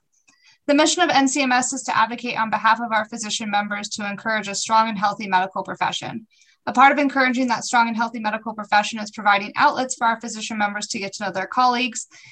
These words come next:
and allow them to think outside the realm of the exam room and learn about really important member resources that they have through both the Northern Colorado Medical Society and the Colorado Medical Society.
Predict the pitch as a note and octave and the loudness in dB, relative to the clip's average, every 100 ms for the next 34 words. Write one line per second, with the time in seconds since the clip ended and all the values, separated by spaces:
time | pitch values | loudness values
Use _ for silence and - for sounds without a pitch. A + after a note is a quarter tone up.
0 | - C4+ C4 A#3 A3 A#3 A#3 A#3 A3 G#3+ | -8 2 6 8 8 6 0 -2 -4 -2
1 | G3 G3+ - G#3+ G#3 G3 G3 F#3+ F#3+ F#3+ | 2 2 2 -2 0 0 -2 -2 -6 -2
2 | C4 E4+ C4+ G#3+ G3+ G#3 - A3 G#3+ A3+ | 2 4 4 2 0 -2 -6 -2 0 4
3 | A3 G3 G#3+ B3 C4+ A#3+ - A3 G3+ G3 | 4 4 2 0 0 0 -4 -2 -2 -2
4 | G3+ B3 C#4+ A3 G3 - G#3+ - F#3 G#3+ | -2 0 0 2 0 -2 -6 -2 -2 -2
5 | A3+ - F#3+ - A3+ G3 F#3+ F#3+ F#3+ F#3+ | 0 4 4 2 -8 -2 -2 -2 -2 -2
6 | G#3 A#3+ A3+ A3 A3+ G3+ F#3 - F#3+ - | 0 0 4 4 4 2 0 -2 -8 -4
7 | F#3 F#3 G3 F#3+ F#3+ G3 B3 C4+ E4 C4 | 0 0 -2 -6 -6 2 4 8 6 6
8 | - - - - - - - - | 0 -6 -10 -6 -6 -6 -8 -14